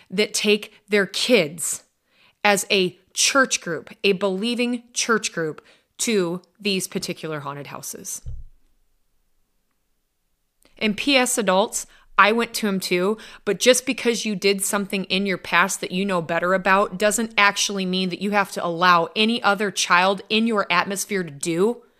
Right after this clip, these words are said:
because you know better. Your past actions aren't an invitation to allow the younger generation to do the same stupid things that we did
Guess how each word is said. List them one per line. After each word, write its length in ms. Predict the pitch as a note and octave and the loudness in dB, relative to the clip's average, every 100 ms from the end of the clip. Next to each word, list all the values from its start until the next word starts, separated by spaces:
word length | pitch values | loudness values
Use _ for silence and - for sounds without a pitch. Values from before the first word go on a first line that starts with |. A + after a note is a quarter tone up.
| _ _ - - | _ _ -12 -8
because 320 | G3 G#3+ G#3+ | 0 0 2
you 80 | G#3+ | 2
know 200 | G3 F3+ | 2 0
better. 440 | D#3 D3 B2+ D#3 _ _ _ _ _ _ _ _ - _ | -2 -8 -14 -18 _ _ _ _ _ _ _ _ -20 _
Your 260 | F#3 A#3 A#3 | -2 2 2
past 540 | A3+ - B3 B3 - - A3+ | 2 4 6 6 2 -4 0
actions 640 | G#3+ G3+ - E3+ E3 - - - | 2 2 -2 -4 -6 -8 -12 -2
aren't 220 | A3 G#3 G3+ | 0 2 0
an 140 | G3 | -2
invitation 880 | G#3+ G#3+ G#3 - F#3+ F#3+ - G#3 G#3+ - - | 0 0 -2 -2 -2 -2 -2 -2 -4 -8 -14
to 180 | - A3+ - | -8 -4 -2
allow 480 | F#3 F#3 F#3+ F#3 - _ | 2 6 6 4 -4 _
the 80 | F#3+ | -6
younger 400 | D#3+ G3 G3 G#3 | -2 -2 0 -2
generation 580 | G3 F#3 F3 F3 - F#3 | -2 -2 -2 -4 -4 -6
to 100 | E3+ | -6
do 160 | F3 D#3+ | -6 -6
the 80 | |
same 340 | D3+ - F#3+ F#3 | -4 -2 0 0
stupid 440 | - G#3 G3+ F3+ | -2 -4 -4 -4
things 260 | G3+ F#3 F3+ | -2 -2 -2
that 140 | F3 | -6
we 180 | E3 E3+ | -6 -4
did 340 | G3+ G3+ G#3 | 0 0 -2